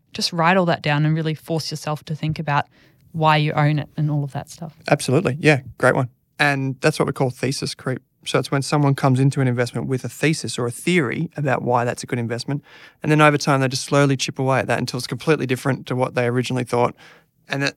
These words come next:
Speaker 2: that's actually been shown, like, in, at least anecdotally, that it's not a good thing. When your thesis starts to creep is when you get things wrong.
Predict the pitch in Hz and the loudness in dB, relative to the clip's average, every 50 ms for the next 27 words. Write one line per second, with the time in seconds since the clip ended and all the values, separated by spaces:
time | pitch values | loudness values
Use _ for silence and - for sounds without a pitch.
0 | _ 160 143 143 147 - - 143 - - 135 127 - - 131 123 117 - 127 113 | _ 0 2 2 2 2 -2 -4 -2 -2 -2 -2 -4 -6 -6 -6 -4 -2 0 0
1 | 110 110 110 107 107 120 117 - - - - 131 123 117 - - - 123 127 120 | 0 -2 -2 -2 -2 -4 -4 -4 -8 -8 -4 -2 -2 -2 -4 -4 -2 -2 -2 -4
2 | - - - 120 120 113 113 - 113 110 113 110 117 117 123 - _ _ _ _ | -4 -2 0 0 0 0 0 0 0 0 0 0 -2 -4 -6 -8 _ _ _ _
3 | - - - - - - - _ _ _ _ - 127 120 120 - - 135 139 131 | -20 -20 -20 -20 -20 -20 -20 _ _ _ _ 2 2 2 2 0 0 2 4 4
4 | 127 120 - 123 - - 113 117 120 - - 147 147 147 139 - - 143 139 139 | 2 2 0 -4 -6 -6 -8 -8 -6 -2 2 4 4 4 4 4 2 2 2 2
5 | - 131 - - - 127 - - - - - - - 120 - - - - - - | 0 -4 -2 0 0 0 0 0 -4 -8 -8 -8 -8 -8 -8 -8 -12 -10 -8 -8
6 | 135 - - - - - - 120 117 - 110 110 147 | -8 -6 -8 -8 -8 -8 -8 -10 -8 -6 -6 -6 -8